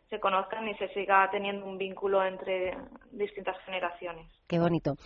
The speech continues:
Speaker 2: Alba, voy a pedirte igual que le pedí a Ángel, un, eh, no sé si un teléfono de contacto, podemos repetir esa dirección donde está la sede de la fundación, como tú quieras.
Speaker 1: Sí, mira, pues la fundación está en la avenida Pérez Galdós, número treinta y ocho,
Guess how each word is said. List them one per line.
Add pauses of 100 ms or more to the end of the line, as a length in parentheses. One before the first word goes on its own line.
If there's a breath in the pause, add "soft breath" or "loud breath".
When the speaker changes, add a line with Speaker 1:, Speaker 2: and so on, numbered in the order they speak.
(260 loud breath)
Speaker 2:
Alba,
voy
a
pedirte
igual
que
le
pedí
a
Ángel,
un,
eh,
no
sé
si
un
teléfono
de
contacto,
podemos
repetir
esa
dirección
donde
está
la
sede
de
la
fundación,
como
tú
quieras. (580)
Speaker 1:
Sí,
mira,
pues
la
fundación
está
en
la
avenida
Pérez
Galdós,
número
treinta
y
ocho,